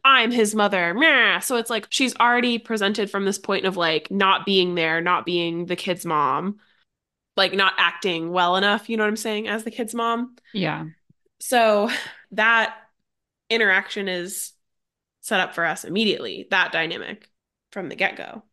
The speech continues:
Speaker 1: from the jump.
Speaker 2: Yeah. Also, she's kind of played off as being really aggressive and being a real hater, like, being really mean to Tessa.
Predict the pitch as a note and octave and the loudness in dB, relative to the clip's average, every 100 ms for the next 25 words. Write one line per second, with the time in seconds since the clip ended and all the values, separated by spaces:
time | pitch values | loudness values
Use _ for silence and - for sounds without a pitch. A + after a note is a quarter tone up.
0 | _ - F#3+ - F3+ - _ A3+ E3+ D#3+ | _ -8 -8 -4 -6 -6 _ -4 -2 -4
1 | F3 - _ _ - G3+ G#3+ C4 C4 A3+ | -8 -14 _ _ -2 0 2 -2 0 -4
2 | G#3+ G#3+ G3+ G3 G3 E3+ E3 F3 _ _ | -2 -2 -2 -4 -2 0 2 0 _ _
3 | _ F3+ F3 F#3 F3+ E3 D#3+ D#3 D#3 _ | _ -10 -4 -4 -2 -2 -2 -4 -8 _
4 | _ _ F3 D#3 B2+ E3 G#3 A3+ - _ | _ _ -4 -2 -4 -2 -2 -4 -6 _
5 | _ _ _ F3+ F3 B2+ F3 E3+ E3 E3+ | _ _ _ -2 -2 0 -2 0 0 0
6 | D#3 D3+ D3+ F3 D#3 - D#3 D3+ D3+ D3 | 0 -4 -2 -2 -4 -4 -6 -4 -4 -4
7 | D3 - C#3+ F3 G3 | -6 -8 -6 -4 -4